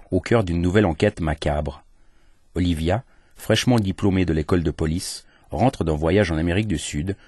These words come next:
sur les traces de sa mère biologique assassinée vingt ans plus tôt, et Tom, l'ex-flic devenu clochard,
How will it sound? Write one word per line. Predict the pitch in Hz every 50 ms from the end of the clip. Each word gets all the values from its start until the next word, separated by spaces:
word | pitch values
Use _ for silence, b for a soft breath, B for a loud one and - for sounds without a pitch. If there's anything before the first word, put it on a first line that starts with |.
| b b b
sur | - - 92
les | 87 85 -
traces | - - 117 104
de | 101 85
sa | - 80
mère | 82 95 101 92
biologique | 92 92 90 87 80 78 101 110 - - -
assassinée | 82 85 - - 95 - - 85 82 78
vingt | 80 98 107 - 120
ans |
plus | 104 - 85 73
tôt, | - - 82 131 - b b b b b b b b
et | 85 85
Tom, | - - 104 120 147 107 78 - _ _ _ _ -
l'ex-flic | 82 95 - - - - - 98 - 82
devenu | 87 76 78 82 78 -
clochard, | - 104 101 - - - 73 82 87 90 -